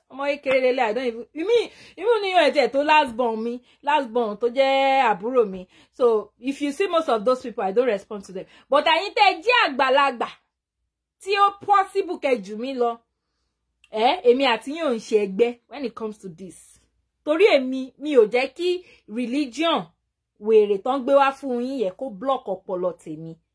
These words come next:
Ṣé understand? Èmi máa ń jókòó, mo máa ń ronú fúnra mi, mi ń jẹ́ káwọn èèyàn ronú fún mi. Ṣó ti yé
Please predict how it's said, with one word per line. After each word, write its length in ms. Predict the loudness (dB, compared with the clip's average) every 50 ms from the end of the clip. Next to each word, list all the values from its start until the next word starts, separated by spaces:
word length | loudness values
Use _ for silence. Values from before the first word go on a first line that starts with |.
| _ _ _ _
Ṣé 140 | -4 -2 -2
understand? 360 | -2 -4 -6 -4 -4 -4 -4 -4 -8 -10 -2 -2
Èmi 200 | 0 0 0 0
máa 200 | 2 2 2 0
ń 120 | -2 -6 -12 -8
jókòó, 400 | -4 -4 -4 -4 _ -12 -12 -10
mo 140 | -8 -8 -6
máa 220 | -4 -2 -2 0 0
ń 60 | 4 4
ronú 240 | 4 4 4 0 -10
fúnra 380 | -12 -12 -10 -6 -6 -6 -6
mi, 80 | -6 -8
mi 200 | -8 -6 -4 -4 -4
ń 80 | -4
jẹ́ 200 | -2 -2 -4 -2 -2
káwọn 260 | -4 -2 -2 -2 -4 -6 -8
èèyàn 240 | -8 -8 -8 -6 -2 -2
ronú 260 | -2 -2 -2 -6 -10
fún 220 | -12 -14 -16 -14 -14
mi. 180 | -14 -14 -16 -18 _ _ _ _ _ _ _ _ _ _ _ _ _ _ _ _ _ _ _ 0
Ṣó 140 | 0 0 0
ti 120 | 0 -4 0 0
yé 60 | 0